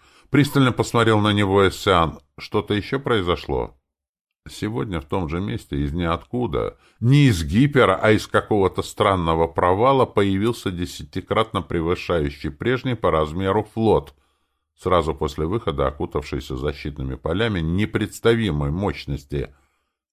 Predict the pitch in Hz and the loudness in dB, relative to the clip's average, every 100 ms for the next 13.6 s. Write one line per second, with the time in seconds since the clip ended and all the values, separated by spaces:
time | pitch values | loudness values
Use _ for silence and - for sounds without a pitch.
0 | - 85 82 - 82 80 80 78 78 90 | -8 -4 -4 -6 -6 -6 -4 -4 -4 -6
1 | 80 80 76 - - 78 62 62 - - | -4 -4 -6 -6 -2 -2 -2 -8 -8 -14
2 | - - - _ _ _ _ _ - 113 | -18 -20 -20 _ _ _ _ _ -2 4
3 | 170 165 151 147 143 127 135 - 131 123 | 6 6 4 2 2 2 0 0 4 4
4 | - 117 117 113 - 151 143 - 131 - | 2 2 2 2 -4 -4 -4 0 0 2
5 | 120 120 117 - 117 - 104 - 104 107 | 2 0 -2 -4 -2 0 0 2 0 2
6 | 107 101 101 135 107 104 104 101 98 110 | 2 2 2 0 0 2 2 2 0 2
7 | 107 82 - 71 69 - 67 - _ _ | 4 2 0 -6 -8 -4 -6 -6 _ _
8 | _ _ - 71 65 87 - 64 62 67 | _ _ -4 -4 -2 -4 -4 -8 -6 -6
9 | 69 - 69 - 67 58 52 - _ _ | -8 -8 -8 -6 -6 -6 -10 -14 _ _
10 | _ _ _ _ _ _ - 98 87 80 | _ _ _ _ _ _ -8 -6 -4 -4
11 | - - 139 85 65 - 85 85 82 87 | -6 -4 -4 -2 -4 -4 -4 -2 -2 -2
12 | 82 87 95 - 101 76 67 80 78 113 | -2 -2 -6 -4 -2 0 -2 -4 -6 -4
13 | 95 60 67 73 69 50 | -2 -4 -4 -4 -6 -8